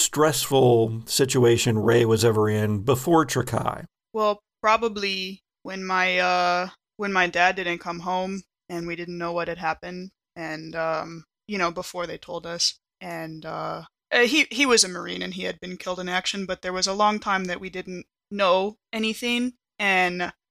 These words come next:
Speaker 2: my mom kind of, she kind of lost it a little bit. And, uh,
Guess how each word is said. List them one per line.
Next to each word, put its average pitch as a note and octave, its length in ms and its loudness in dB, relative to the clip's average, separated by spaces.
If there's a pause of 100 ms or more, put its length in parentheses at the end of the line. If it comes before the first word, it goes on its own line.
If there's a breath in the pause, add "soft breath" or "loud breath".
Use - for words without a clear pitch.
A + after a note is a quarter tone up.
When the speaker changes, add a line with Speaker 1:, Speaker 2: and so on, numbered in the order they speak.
Speaker 2:
my F#3 640 4
mom F#3 680 2 (260)
kind F3 280 2
of, F3 480 -4 (260)
she - 180 4
kind G#3 200 -2
of F#3+ 120 -6
lost F3 360 2
it A3 60 -6
a G3 80 -2
little F#3 240 -6
bit. F#3 300 -2 (240)
And, F3 420 -6
uh, E3+ 440 2